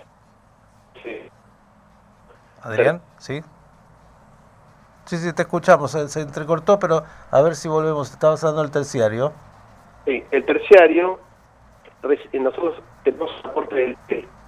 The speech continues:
Speaker 1: sobre lo que es el presupuesto general del Instituto Terciario,
Speaker 2: Ujú.
Speaker 1: nos hacen un aporte del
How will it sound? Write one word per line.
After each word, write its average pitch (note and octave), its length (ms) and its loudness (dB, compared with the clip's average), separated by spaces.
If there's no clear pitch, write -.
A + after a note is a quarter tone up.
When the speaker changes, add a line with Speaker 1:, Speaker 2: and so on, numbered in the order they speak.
Speaker 1:
sobre B2+ 200 2
lo B2 100 6
que E3+ 80 0
es - 100 2
el - 100 2
presupuesto C#3+ 500 2
general C3+ 440 2
del B2 220 0
Instituto C3 420 -2
Terciario, C#3 640 2
Speaker 2:
Ujú. B2 360 -20
Speaker 1:
nos B2 240 -2
hacen D3 220 0
un C#3 100 0
aporte C#3 380 0
del B2 280 0